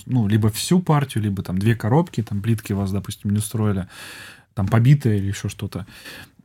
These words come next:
И акт не подписывайте в этот момент, и потом, когда вам привезут, э, как бы правильные все коробочки, да, э, только тогда, когда вы все уже будете согласны со всем, да, привезенным, только тогда уже потом подписывайте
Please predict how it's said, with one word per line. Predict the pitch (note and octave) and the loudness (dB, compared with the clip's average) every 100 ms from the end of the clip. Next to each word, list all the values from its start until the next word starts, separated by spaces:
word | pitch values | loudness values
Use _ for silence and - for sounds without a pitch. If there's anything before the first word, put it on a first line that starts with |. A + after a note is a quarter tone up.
| - _ | -20 _
И | B2+ C3 C3 B2+ B2 A#2+ A#2+ A2+ - | 4 4 4 4 4 4 2 0 2
акт | C#3+ - | 0 6
не | D#3+ D3+ | 6 6
подписывайте | A#2 - G3+ - C#3 G#2+ G#2+ | 0 0 0 2 0 0 -2
в | |
этот | G2+ G2+ | -2 0
момент, | A2 A2 G#2 - | 2 4 2 0
и | C3+ | 2
потом, | C3 B2+ C#3+ | 2 2 0
когда | A2+ A2+ A2 | 2 0 2
вам | A#2 G2+ - _ _ _ _ | 2 0 -4 _ _ _ _
привезут, | A#2 A#2+ B2+ B2 A2 - - | 4 6 4 2 -2 -10 -8
э, | G2 G2 G2 A2+ G#2 | -4 -2 -4 -6 -10
как | - F#2 | -10 -10
бы | - - | -10 0
правильные | B2 D3+ B3 F#3+ A2 G2 F#2+ | 4 4 6 4 4 2 -2
все | - G#2+ F#2+ F#2+ A2 | -6 -4 -2 -4 0
коробочки, | A#2 A#2 G#2+ G#2 - | 2 4 2 -2 -6
да, | G2+ A#2 F3 - - _ _ _ | -4 0 0 -2 -20 _ _ _
э, | A#2+ A2 G#2 G2 | -2 0 0 2
только | C3+ C3 | 2 2
тогда, | A#2+ G#2+ A#2+ F3 D#3+ | -2 -2 0 2 0
когда | A2 G#2+ | 0 0
вы | G2 G2 G2 | 0 -2 -6
все | - A#2 | -2 0
уже | G2 F#2+ | 0 -4
будете | G2 F#2+ F#2+ - F#2 F2+ F2+ G2 | -4 -4 -4 -6 -8 -6 -8 -6
согласны | - G#2 D3 G#3+ - | -4 0 2 0 -4
со | - | -4
всем, | G#2+ - F#2+ | -8 -4 -4
да, | F#2 | -2
привезенным, | F#2 G#2+ G#2+ A2 G2+ F#2 | -4 -2 0 2 0 -2
только | - A2+ - | -2 -2 -2
тогда | G#2+ G#2+ D3 | -2 0 2
уже | A2 | 0
потом | G#2 G2 A2+ | -4 -4 -4
подписывайте | G2 - A2+ G2+ F#2 | -4 -6 -6 -6 -8